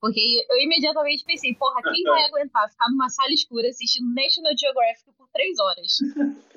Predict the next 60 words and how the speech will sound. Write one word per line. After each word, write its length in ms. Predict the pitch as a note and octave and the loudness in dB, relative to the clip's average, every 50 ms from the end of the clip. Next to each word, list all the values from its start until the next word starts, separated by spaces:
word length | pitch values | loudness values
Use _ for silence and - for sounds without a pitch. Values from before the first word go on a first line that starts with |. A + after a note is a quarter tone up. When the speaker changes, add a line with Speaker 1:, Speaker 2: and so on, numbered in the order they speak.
| - _ _ _ - G#4 - - - - - - _ _ _ _ - - - - | -20 _ _ _ 0 0 0 0 -4 -12 -20 -20 _ _ _ _ -20 -20 -16 -4
Speaker 2:
Mas 160 | D#3 E3+ F3 | 0 2 4
eu 100 | F#3+ G3+ | 4 4
falei 180 | G3 - G#3 G#3 | 4 4 4 4
no 100 | G#3+ G#3 | 4 4
bom 120 | G#3+ G#3+ | 2 2
Speaker 1:
Sério? 380 | G#3 - F#4 F4 D#4+ - E4+ C#3 | 2 2 2 2 2 0 -2 -4
Speaker 2:
sentido. 160 | - - - | -4 -8 -12
<laughs> 1600 | - - - - - - - - F3 - - - - F3 - - G3+ - - - - - - - - - - A4 - - - - _ | -12 -12 -4 -2 0 0 0 -2 -4 -8 -4 -2 -2 0 2 2 0 2 2 2 2 4 4 2 0 0 0 0 2 2 2 0 _
Speaker 1:
Não, 240 | - A#4 G#4 A#4 - | 2 2 2 2 2
tipo 140 | - D#4 F5 | 0 0 0
assim, 180 | F5+ - C#5 D#5 | 0 2 2 0
eu, 80 | C#5 C5 | 0 2
eu 120 | - C5+ C5+ | 2 0 -4
super 260 | - D4+ - - - | -4 -6 -6 -4 -4
entendi 380 | - - - - D#4+ - - G4+ | -4 0 0 2 2 2 2 0
o 20 | |
que 60 | - | 0
você 240 | G4 D5+ D5+ - - | -2 -2 -2 -2 -4
quis 80 | - - - D4+ | -4 -4 -6 -2
dizer, 120 | - C4+ C4+ | -2 -2 0
mas 140 | C4 B3+ B3 | 0 -2 -2
foi 120 | - B3 | -2 -2
a 60 | C4+ C4 | -4 -4
primeira 280 | B3+ B3+ B3 C4 D#4+ - | _ -2 0 0 2 4
coisa 160 | E4 D#4+ - - - | 4 2 2 2 0
que 80 | D#4 | -4
me 140 | D4+ D#4 D4 A#3 | -2 -4 -2 0
veio 160 | C4+ B3 C#4 | 2 2 2
à 60 | - | 2
cabeça. 380 | - C4 B3 A#3+ A#3+ - - - | 0 -2 -2 0 -2 -2 -4 -6
Porque, 520 | - D4 C#4+ - - C#4+ B4+ - - - | -6 -6 -4 -2 0 0 0 2 2 0
assim, 220 | - - G4 F4 - - - | 0 2 0 0 -2 0 0
a 80 | A5 - | -2 -2
prim-, 220 | - - B3+ G#3+ - | -2 -4 -10 -8 -2
eu, 160 | - F#4 - - | 0 0 2 2
eu 100 | - B3+ | 2 0
fui 200 | C4 - C#4 C#4+ | 0 -2 -8 -6
ver 100 | C4 E4+ | -4 -2
Avatar 560 | E4 D#4 D4+ C4+ - - A#3 A3 A3+ A3 G#3+ _ _ _ | 0 2 2 0 0 0 0 0 0 0 -2 _ _ _
na 140 | G#3+ A3 A3 | -8 -8 -6
primeira, 360 | - G#3+ A3+ A3 G#3+ G#3 - E5 - G3+ F#3 - _ _ _ | -6 -4 -2 0 2 2 4 4 4 2 0 -2 _ _ _
a 40 | _ | _
primeira 260 | _ G3+ G3+ G#3+ A3+ A#3 | _ -14 -12 -10 -8 -8
vez 160 | G#3+ G#3 - | -8 -10 -8
que 60 | - | -8
lançou, 300 | A3 G#3 G#3 - A3 A3+ - | -8 -8 -6 -4 -6 -6 -4
foi 100 | - A3 | -4 -4
Avatar 340 | A3 G#3 G#3+ G#3 - B3 - | -2 -2 0 0 0 -2 -2
contra 200 | - C#4 D#4+ F4 | -4 -6 -8 -6
a 40 | E4+ | -4
minha 120 | E4 D#4+ | -2 -2
vontade, 460 | D4+ E4 E4+ D#4+ - - D4+ - - C#4 | -2 -2 -2 0 0 0 0 0 -4 -6
mas 160 | - - A3+ | -6 -4 -4
eu 80 | B3 A#3+ | -4 -4
sei 140 | - C#4 C4 D4 | -4 -4 -4 -4
que 100 | C4+ - | -4 -4
quando 160 | - B3+ B3+ | -4 -2 -2
eu 80 | C#4 C#4 | -4 -2
fui 100 | - C4 | 0 0
lá, 140 | B3 B3 | 2 2